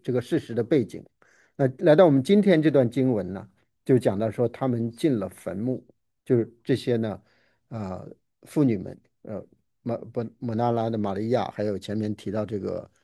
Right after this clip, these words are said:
呃，雅各的母亲玛利亚，还有，可能还有这个撒罗米，还，可能还有其他的人物，呃，大概没有记载在这边。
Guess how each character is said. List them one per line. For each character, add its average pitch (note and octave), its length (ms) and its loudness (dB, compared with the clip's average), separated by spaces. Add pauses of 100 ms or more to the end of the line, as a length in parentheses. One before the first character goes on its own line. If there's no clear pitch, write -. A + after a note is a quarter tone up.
(220)
呃， F#2+ 300 -10 (120)
雅 F#2+ 180 -2
各 B2+ 120 4
的 A#2+ 80 2
母 G2+ 140 -2
亲 A2 280 -6
玛 G2+ 160 -4
利 G2 120 -6
亚， G2 200 -2
还 - 160 -12
有， F#2 260 -8 (260)
可 - 140 -12
能 G2 140 -8
还 G#2+ 100 -6
有 G2+ 160 -4
这 - 160 -12
个 F#2 320 -10
撒 F2 220 -6
罗 G2 160 -6
米， G#2 120 -4
还， F2 140 -12
可 G#2 120 -6
能 A#2+ 100 0
还 C3+ 100 4
有 A#2+ 80 2
其 - 180 -8
他 G#2 140 -4
的 G#2 100 -6
人 F#2+ 160 -8
物， F#2 120 -8 (400)
呃， - 160 -6
大 A2+ 120 -2
概 G#2 160 0
没 F#2+ 160 -2
有 G2+ 80 -2
记 G2+ 180 -4
载 F#2 140 -4
在 F#2 140 -8
这 F2+ 140 -8
边。 - 220 -8